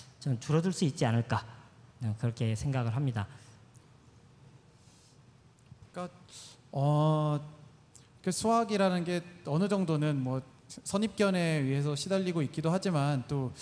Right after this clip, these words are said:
Speaker 2: 우리가 그냥 굉장히 문제가 복잡하게 사실 얽혀 있는 것 같아요. 그냥 입시 문제도 특히 얽히다 보니까 우리가 이거를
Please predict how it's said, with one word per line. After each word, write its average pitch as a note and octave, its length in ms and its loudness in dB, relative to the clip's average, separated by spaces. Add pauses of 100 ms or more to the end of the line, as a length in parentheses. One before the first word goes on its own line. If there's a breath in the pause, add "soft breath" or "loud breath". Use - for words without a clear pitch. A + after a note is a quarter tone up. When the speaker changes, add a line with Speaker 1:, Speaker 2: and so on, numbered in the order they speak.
(280 loud breath)
Speaker 2:
우리가 D3+ 540 4 (680 loud breath)
그냥 D3 280 0 (360)
굉장히 F3 500 2
문제가 D#3 460 2
복잡하게 F#3+ 560 0
사실 E3+ 240 0
얽혀 C3 240 0
있는 F#3 160 2
것 C3+ 60 2
같아요. C#3 180 -2
그냥 C#3 180 -2
입시 D#3 300 2
문제도 D3 840 0
특히 - 240 -6
얽히다 C#3+ 440 0
보니까 D#3 580 0 (380 loud breath)
우리가 C#3+ 440 2 (300 loud breath)
이거를 C#3+ 600 2